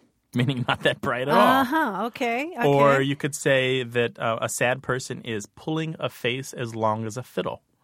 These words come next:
Speaker 2: Oh, that is sad.
Speaker 1: <laughs> Or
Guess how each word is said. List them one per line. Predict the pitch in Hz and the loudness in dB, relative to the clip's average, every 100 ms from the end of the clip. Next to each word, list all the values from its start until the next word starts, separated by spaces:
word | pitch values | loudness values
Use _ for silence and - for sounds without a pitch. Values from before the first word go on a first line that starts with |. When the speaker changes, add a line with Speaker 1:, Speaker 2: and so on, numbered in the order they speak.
| - | -2
Speaker 2:
Oh, | 349 320 285 240 226 214 202 | 2 2 4 2 2 2 0
that | 202 403 392 508 | -2 -2 2 4
is | - | 4
sad. | - 247 226 208 196 190 185 190 175 - | 2 2 2 0 2 0 -2 -2 -6 -6
Speaker 1:
<laughs> | - - _ - - - - - | -10 -10 _ -20 -20 -20 -6 4
Or | 165 170 | 6 6